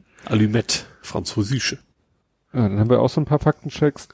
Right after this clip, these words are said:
Speaker 2: Death of a Clown ist nicht von Bowie. R Z heißt Ernst, ohne von. Oh, Nathalie Grams. Hatten wir damals schon. Die Ex-Homöopathin.
Speaker 1: Ah, okay,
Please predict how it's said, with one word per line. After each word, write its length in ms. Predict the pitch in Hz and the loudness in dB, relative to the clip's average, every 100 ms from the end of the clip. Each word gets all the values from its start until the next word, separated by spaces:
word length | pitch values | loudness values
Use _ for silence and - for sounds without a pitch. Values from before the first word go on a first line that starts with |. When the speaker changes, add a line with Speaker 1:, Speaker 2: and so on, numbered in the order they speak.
| 131 | 6
Speaker 2:
Death 180 | 135 | 6
of 180 | 127 123 | 4 -2
a 60 | 117 | -2
Clown 600 | - - 120 131 151 156 | -2 0 2 4 2 -2
ist 300 | 127 113 - | -4 -6 -6
nicht 340 | 120 131 - - | 0 0 0 -2
von 200 | 156 151 | -2 2
Bowie. 380 | 156 156 170 175 _ _ _ - | 0 0 -2 -8 _ _ _ 2
R 160 | 127 | 2
Z 280 | - 131 113 | 4 4 4
heißt 280 | 107 113 - | 4 2 2
Ernst, 420 | 117 117 131 - | 0 0 0 -4
ohne 480 | 135 127 143 160 190 - | 2 4 6 4 2 -2
von. 420 | - 160 175 190 _ _ _ _ _ _ _ - _ | 0 2 0 -6 _ _ _ _ _ _ _ -20 _
Oh, 180 | - 226 | 0 4
Nathalie 380 | 127 120 120 110 | 4 6 4 2
Grams. 640 | - - 151 151 107 - _ _ _ _ _ _ _ _ _ _ _ _ _ _ _ | -2 0 0 0 -6 -18 _ _ _ _ _ _ _ _ _ _ _ _ _ _ _
Hatten 200 | - 104 | -4 -2
wir 60 | 104 | 0
damals 400 | 98 117 151 107 | 2 4 4 2
schon. 240 | - 95 | -2 -4
Die 140 | - 117 | 0 2
Ex-Homöopathin. 1120 | 127 - - 123 120 113 - 127 135 104 90 - - - - | 2 0 0 2 2 2 2 2 2 -2 -6 -12 -20 -20 -8
Speaker 1:
Ah, 220 | - 185 135 - | -2 0 -2 -6
okay, 260 | - - 92 | -8 -4 -4